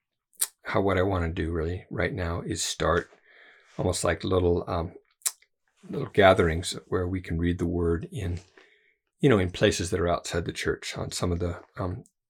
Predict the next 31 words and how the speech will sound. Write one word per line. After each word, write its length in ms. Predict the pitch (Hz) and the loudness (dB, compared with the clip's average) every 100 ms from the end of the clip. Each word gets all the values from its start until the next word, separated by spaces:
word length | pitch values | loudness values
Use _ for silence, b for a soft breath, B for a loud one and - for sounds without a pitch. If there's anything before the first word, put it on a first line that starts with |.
| _ | _
the 140 | 202 123 | -4 0
res-, 280 | 101 90 - - | 0 0 -4 0
reservations, 600 | 87 90 85 85 82 - | 0 4 4 2 0 -2
the 80 | |
native 280 | 87 82 82 | 4 4 4
reservations 640 | 90 82 87 82 - 85 | 2 0 -2 -4 -4 -6
in 80 | 92 | -4
our 160 | 87 - | -4 -4
area. 400 | 92 90 92 92 | -2 -2 -2 -4
And 260 | 90 85 - b b b b b _ | -6 -8 -12 b b b b b _
we 100 | 107 | 8
already 220 | 90 92 | 10 10
have, 280 | 85 90 85 - - | 8 4 2 -2 -12
you 160 | 208 120 | 0 2
know, 140 | 82 | 2
the, 200 | 85 90 - | 0 -4 -4
the 120 | - 87 | -2 4
one 340 | 90 87 92 | 6 4 2
in 200 | - 82 | 0 0
the, 100 | 82 - | -2 -2
in 200 | - 85 | 0 2
this 180 | 82 - | 2 2
house 340 | 87 87 - | 2 2 0
where 80 | 95 | 0
we 120 | 92 | 0
were 160 | 85 85 | 0 0
today. 460 | - 92 95 101 - b b b b b - | -2 -2 0 -2 -8 b b b b b -6
But 280 | 147 - - - | -4 -4 -6 -4
I 140 | 180 139 | 6 6
feel 380 | - 110 85 - | 6 2 0 -4
called 420 | - 87 87 82 | 0 2 2 0